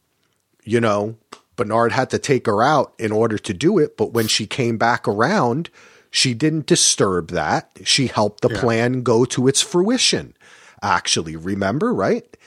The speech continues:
Speaker 1: She
Speaker 2: Yeah,
Speaker 1: was
Speaker 2: yeah,
Speaker 1: the one
Speaker 2: yeah.
Speaker 1: who did it in the end. So
Speaker 2: Yes.
Speaker 1: I don't think she would do that to him. He's afraid of that, but I don't think she would do that to him. Um, but it begs the question of where her ethics lie now, right?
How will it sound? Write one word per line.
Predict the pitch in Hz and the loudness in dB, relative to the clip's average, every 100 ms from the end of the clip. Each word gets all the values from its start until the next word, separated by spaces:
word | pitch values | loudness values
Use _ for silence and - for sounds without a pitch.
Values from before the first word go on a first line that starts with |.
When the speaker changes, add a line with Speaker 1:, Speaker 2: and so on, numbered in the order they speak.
| - | -16
Speaker 1:
She | - - 190 | -4 -2 0
Speaker 2:
Yeah, | 277 | 0
Speaker 1:
was | 269 | 0
Speaker 2:
yeah, | - | 0
Speaker 1:
the | 107 | 0
one | 101 98 | 0 -2
Speaker 2:
yeah. | |
Speaker 1:
who | 107 | -4
did | 92 101 | -2 -2
it | 87 | -2
in | 82 80 | -2 -4
the | 78 | -6
end. | 67 62 60 - - - - - - - | -6 -8 -12 -16 -16 -20 -20 -20 -18 -6
So | - - 147 147 143 | -2 0 2 2 0
Speaker 2:
Yes. | 139 - _ _ _ _ - | -2 -10 _ _ _ _ -6
Speaker 1:
I | 120 160 208 | -2 0 2
don't | 208 202 | 0 -2
think | - 165 156 | -2 -2 0
she | - 151 | -2 0
would | 127 101 | -2 -2
do | 104 135 | -2 -2
that | 123 87 87 | 0 0 -2
to | - | -8
him. | 82 101 69 73 | -6 -6 -6 -8
He's | - 160 185 143 | -4 0 2 0
afraid | - - 165 226 202 | 0 -2 0 2 2
of | 101 - | 0 -4
that, | 151 131 62 - _ _ _ _ _ _ _ - | -4 -4 -6 -10 _ _ _ _ _ _ _ -2
but | 120 - | -2 0
I | 123 202 | 0 2
don't | 226 220 - | 0 -2 -8
think | - 175 175 | -2 -2 0
she | - 160 | -2 -2
would | 143 123 92 | 0 -2 0
do | 113 123 | -2 0
that | 90 73 - | 0 -2 -6
to | - 85 | -6 -6
him. | 101 78 71 71 - _ _ _ _ _ | -6 -6 -8 -14 -20 _ _ _ _ _
Um, | 92 92 87 | -2 -2 -2
but | 95 127 | 2 2
it | - | 2
begs | 175 220 196 | 2 2 2
the | - | 0
question | - 180 220 - - 147 123 | -2 -2 0 -2 0 0 2
of | 113 | 0
where | 104 107 131 139 | 0 0 2 2
her | 120 - | 0 0
ethics | 160 196 143 - - | -2 0 -2 0 -2
lie | 87 76 73 | -2 -4 -6
now, | 73 69 65 | -10 -10 -10
right? | 65 95 170 | -2 0 0